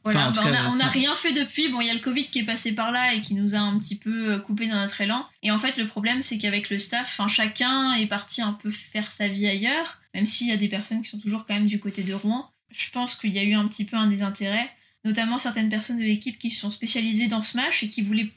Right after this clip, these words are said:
Speaker 1: plus faire que des tournois Smash. Moi, j'étais un peu côté Pokémon, mais j'étais déjà de-, partie depuis un moment, euh,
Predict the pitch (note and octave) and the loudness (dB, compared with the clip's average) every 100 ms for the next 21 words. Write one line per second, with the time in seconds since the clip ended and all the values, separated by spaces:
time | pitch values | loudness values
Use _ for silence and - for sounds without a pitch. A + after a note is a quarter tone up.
0 | - - C4+ C#4 C4+ C4+ B3 A3+ G#3+ G#3+ | -14 -2 0 2 0 0 2 2 2 2
1 | G#3+ - C4+ D#4+ A3+ A3+ G3+ A3 A3 A#3 | 2 0 0 -2 -2 -2 0 0 0 -2
2 | A3+ G#3+ G#3 G#3+ A3 A3+ C4 C#4+ A3+ G3+ | -2 -2 0 -2 0 2 2 2 2 0
3 | G#3+ F#3 A3 A3+ A#3 G#3 A3+ G#3+ - A3 | 0 0 2 2 2 0 -4 -4 -2 -2
4 | G#3+ G3+ G3 G3+ G#3 A3 A3 F#3 | -2 -2 0 2 2 0 -2 -4